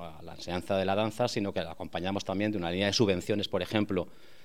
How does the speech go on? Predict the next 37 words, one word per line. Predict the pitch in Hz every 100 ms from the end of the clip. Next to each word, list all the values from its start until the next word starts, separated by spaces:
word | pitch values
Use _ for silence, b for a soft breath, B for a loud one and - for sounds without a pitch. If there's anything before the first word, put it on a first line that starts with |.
| B
de | 92
más | 87
de | 95
cuatro | 107 113 117
millones | 107 107 104
de | 98
euros | 104 113 117 131
para | 127 98
conservatorios | 95 90 85 98 90
municipales | 98 92 107 127 131 156 - - b b b b -
y, | 127 139 135
en | 113
paralelo | 107 95 117 131
también, | 131 123 127 135 117 - -
para | - 95 98
que | 101 98 - - -
estos | 113 - 127
conservatorios | 131 135 113 - 127 117
profesionales | - 104 98 90 104 110
de | 98
música | 110 113
y | 104
de | 95
danza | 113 107 92
tengan | 117 110
todavía | 98 85 92
más | 117 135
alumnado, | 127 110 117 104 98 - B B B
hemos | 107 110
iniciado | 120 107 113
también | 110 107
una | 107
campaña | 107 98 90 107 101 98 90 b b
muy | 117 127
importante | 123 117 107 113 113 113
para | 104
regular | 95 90 92 107 -